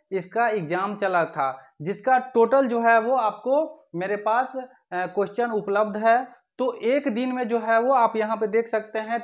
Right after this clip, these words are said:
तीन सीटिंग में जो है वो एग्जाम हुआ था।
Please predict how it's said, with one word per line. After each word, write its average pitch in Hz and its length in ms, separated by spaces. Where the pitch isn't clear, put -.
तीन 262 220
सीटिंग 226 380
में 220 120
जो 208 100
है 208 180
वो 285 360
एग्जाम 185 340
हुआ 214 200
था। 226 220